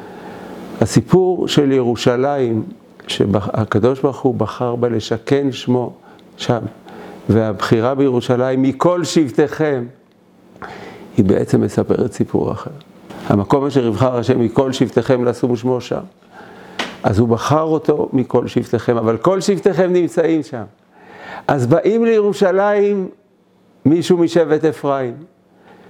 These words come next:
ובא לירושלים מישהו משבט מנשה, ומישהו משבט יהודה, ומישהו משבט דן, ובאים כולם באותם ימים לירושלים, עולים לרגל, ומתחככים זה בזה.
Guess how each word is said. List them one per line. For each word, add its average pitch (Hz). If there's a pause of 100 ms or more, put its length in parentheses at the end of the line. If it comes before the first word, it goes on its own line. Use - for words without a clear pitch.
(140)
ובא 131
לירושלים 160
מישהו 156
משבט 143
מנשה, 135 (680)
ומישהו 143
משבט 143
יהודה, 135 (240)
ומישהו 135
משבט 131
דן, 120 (760)
ובאים 135
כולם 170
באותם 160
ימים 156
לירושלים, 147
עולים 147
לרגל, 127
ומתחככים 170
זה 185
בזה. 123